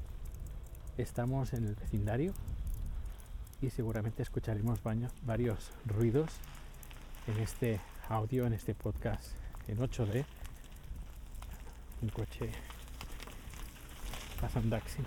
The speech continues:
un taxi, una zona peatonal, pero bueno, no pasa nada. Seguramente vendrá a recoger a alguien. Escucharéis el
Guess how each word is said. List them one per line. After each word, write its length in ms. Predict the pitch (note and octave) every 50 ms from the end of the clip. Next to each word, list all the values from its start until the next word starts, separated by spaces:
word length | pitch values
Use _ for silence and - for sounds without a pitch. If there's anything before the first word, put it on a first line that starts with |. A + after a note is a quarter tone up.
| -
un 80 | C3 A#2+
taxi, 340 | - C3+ A#2 - - - G#2+ - - - -
una 160 | A2+ G#2 A2
zona 240 | - - C3 A#2+ A#2
peatonal, 340 | A#2 A#2+ A2 A#2+ A#2 A#2+ A#2
pero 140 | A#2 G#2+ G#2
bueno, 160 | A2+ G2 -
no 80 | - G#2
pasa 240 | - - - - -
nada. 220 | F#2 F2+ - - - - - - - - - - - - - - - - - - - - - - - - - - - - - - - - - - -
Seguramente 480 | G#2 G#2 G2+ G#2+ G2 G2+ G#2 G2+ G#2
vendrá 340 | G2 G2 G2+ G2 - G#2 G#2
a 40 | G#2
recoger 420 | G2+ G#2+ G#2 - - - G#2 F#2+
a 100 | G2 G2+
alguien. 220 | G2 G2 G#2 G#2 - - - - - - - - - - - - - - - - - - - - - - - - - - - - - - - - - - - - - - - - - - - - - - - - - - - - - - - - - - - - - - - -
Escucharéis 520 | C#3 - D3 B2+ - C3 B2+ C#3+ D3 B2 C#3
el 240 | C3 A#2 A2+ A#2